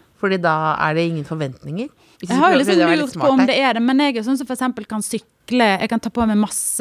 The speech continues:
Speaker 2: regntøy, så kan jeg liksom gå, sykle, eller bare gå ut, og så kan jeg gå og smile og, og le,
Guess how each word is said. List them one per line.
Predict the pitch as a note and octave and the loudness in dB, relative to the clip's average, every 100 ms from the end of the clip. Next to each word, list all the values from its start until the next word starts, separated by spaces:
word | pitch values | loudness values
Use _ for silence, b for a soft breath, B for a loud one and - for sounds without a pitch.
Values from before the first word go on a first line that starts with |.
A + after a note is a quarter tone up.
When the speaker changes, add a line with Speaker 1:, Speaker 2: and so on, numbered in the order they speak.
| G#3+ | -2
Speaker 2:
regntøy, | F#3+ F#3 F#3 B3+ C#4 | -2 -4 -4 -2 -2
så | - | -4
kan | - A3 | -4 -4
jeg | G3 F#3+ | -4 -6
liksom | F#3 - F#3 F3+ E3+ | -10 -8 -8 -8 -10
gå, | - | -12
sykle, | - G#3 _ - C4+ C#4+ | -6 -6 _ -6 0 2
eller | G3+ | 0
bare | F3 G3 | 0 -2
gå | F#3+ G#3 F#3 E3 | 2 2 2 0
ut, | F3 | -2
og | G3 | -4
så | G3+ | -4
kan | - G3 | -2 -2
jeg | F3+ | -2
gå | F3+ | -4
og | |
smile | - - E3 C#3+ E3+ F3 E3 | -6 -8 -6 -4 -4 -4 -4
og, | E3 E3+ | -4 -4
og | F#3 | -4
le, | E3+ | -2